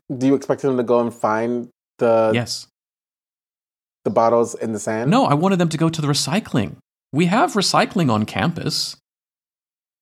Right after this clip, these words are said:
Speaker 2: We all have plastic water bottles. I, I was having the cast save their plastic water bottles. So the cast was all in.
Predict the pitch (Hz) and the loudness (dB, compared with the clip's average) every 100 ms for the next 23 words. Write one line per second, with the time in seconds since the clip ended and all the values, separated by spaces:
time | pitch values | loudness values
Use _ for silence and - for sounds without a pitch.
0 | _ _ _ - 175 143 180 196 147 156 | _ _ _ -2 2 4 4 4 2 2
1 | 156 151 139 131 - 113 143 147 113 - | 0 -2 -4 -4 -6 -4 -4 -2 -2 0
2 | 160 165 175 208 190 190 165 139 - 117 | -2 0 -2 -2 -2 0 0 0 -2 -2
3 | 170 - - - - 151 139 135 127 110 | -2 -6 -8 -4 -2 2 2 2 0 0
4 | 104 - 113 95 95 - - 117 135 190 | 0 -2 -2 -2 -2 -4 -6 -4 -2 0
5 | 202 - 135 120 107 95 80 | 0 0 -2 0 -2 -4 -8